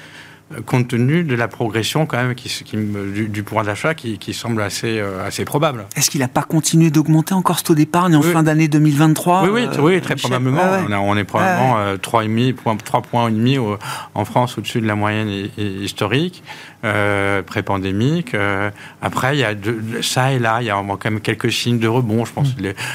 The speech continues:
Speaker 1: les ventes automobiles, par exemple, un peu partout en Europe,
Speaker 2: Ouais.
Speaker 1: rebondissent.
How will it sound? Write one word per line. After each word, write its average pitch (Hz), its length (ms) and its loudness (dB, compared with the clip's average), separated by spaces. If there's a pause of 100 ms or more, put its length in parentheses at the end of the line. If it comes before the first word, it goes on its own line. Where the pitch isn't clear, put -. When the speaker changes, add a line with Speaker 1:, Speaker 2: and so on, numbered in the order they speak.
(140)
Speaker 1:
les 101 100 0
ventes 104 220 0
automobiles, 113 500 2
par 92 200 -4
exemple, 95 300 -4
un - 20 -2
peu 92 160 -8
partout 95 320 -4
en 101 100 2
Europe, 98 160 2
Speaker 2:
Ouais. 240 260 2
Speaker 1:
rebondissent. 113 600 -2